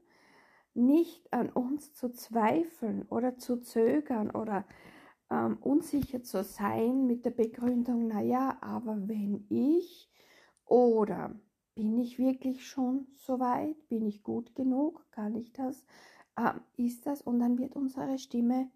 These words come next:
auch immer leiser, weil wir uns unsicher sind. Bei mir passiert es jetzt gerade mit der Stimme. Warum auch immer. Gut, ist so.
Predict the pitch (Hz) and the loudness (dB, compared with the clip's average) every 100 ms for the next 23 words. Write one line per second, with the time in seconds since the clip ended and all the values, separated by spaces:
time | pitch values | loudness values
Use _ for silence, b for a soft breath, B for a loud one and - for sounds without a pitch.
0 | _ 208 220 - - 226 208 240 233 254 | _ 0 0 -2 -4 0 0 -2 -2 2
1 | 262 247 180 - _ _ b b b 220 | 2 2 -2 -2 _ _ b b b 2
2 | 208 226 247 240 247 254 254 247 254 208 | 4 4 2 2 2 0 0 0 0 -2
3 | 214 196 - 190 - 202 226 247 240 247 | -2 -4 -4 -4 -4 0 2 2 0 -2
4 | 254 254 254 240 240 240 226 208 196 247 | -2 -4 -6 -4 -4 -4 -8 -4 -2 0
5 | 240 214 - 208 - 220 220 185 - B | 0 -2 -6 -8 -6 -4 -2 -2 -6 B
6 | B B B _ - 214 254 262 269 269 | B B B _ -10 -2 2 6 6 6
7 | 269 220 214 202 - _ _ - 190 202 | 2 0 0 -2 -8 _ _ 0 4 4
8 | - - 220 226 - 208 - | 0 -2 0 0 -4 -8 -8